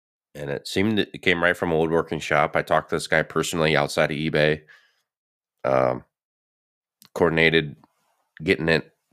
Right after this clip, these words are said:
picked up, and went through the, the shipping freight network from California, and I got here, and they had some cosmetic issues, and, you know, straps kinda rubbed the paint off and stuff in, in spots, but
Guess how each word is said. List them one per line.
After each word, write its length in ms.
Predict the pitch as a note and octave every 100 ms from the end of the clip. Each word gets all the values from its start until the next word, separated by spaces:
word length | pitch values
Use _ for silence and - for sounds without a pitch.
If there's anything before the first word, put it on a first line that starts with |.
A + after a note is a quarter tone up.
| _
picked 220 | - -
up, 280 | F2+ A2 -
and 280 | F2 C#2+ C#2 _ - - - - - -
went 220 | - F#2+ -
through 240 | F#2 E2
the, 400 | D#2 D2+ D#2 - -
the 160 | D2
shipping 420 | D2 G#2+ - F#2 E2
freight 380 | G2 F#2+ G#2 - - _ _ _ _ _ _ - - - - -
network 580 | F#2+ - G2 A#2+ - - - _ _ _ _
from 160 | - D#2+
California, 640 | G2+ F#2+ F2+ G2 F#2 G2
and 140 | A#2 D2+
I 80 |
got 240 | D2 E2+ F2
here, 280 | F2 G2+ G2+
and 140 | C#2+ - - _ _ _ _ _ _ _ -
they 80 |
had 160 | G2 F2+
some 220 | - E2
cosmetic 640 | - E2 D2+ D#2+ D#2 D#2 D#2+
issues, 520 | D2+ D#2 D2+ D#2 D2
and, 200 | C2 B1+ _ _ _ _ _ _ _
you 100 | D2+
know, 80 | B1+
straps 420 | - F2 D2+ -
kinda 220 | - D2+
rubbed 300 | C#2 D2+ C2+
the 40 | -
paint 240 | E2 D2+
off 260 | C#2+ C#2+ -
and 100 | -
stuff 220 | D#2+ -
in, 260 | D2 C#2 C2 _ _
in 100 | D2+
spots, 500 | - - C#2 C#2+ -
but 220 | - C2